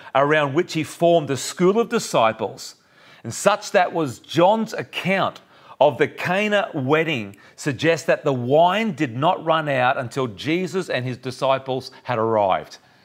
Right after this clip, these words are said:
The party turned up. The Lord's Supper,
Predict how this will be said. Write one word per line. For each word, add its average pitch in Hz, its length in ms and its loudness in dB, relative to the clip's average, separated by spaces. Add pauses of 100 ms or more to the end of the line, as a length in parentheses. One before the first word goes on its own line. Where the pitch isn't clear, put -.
(1800)
The 123 80 -2
party 127 400 2
turned 110 320 -4
up. 98 200 -2 (1600)
The 147 100 2
Lord's 214 300 4
Supper, 208 540 2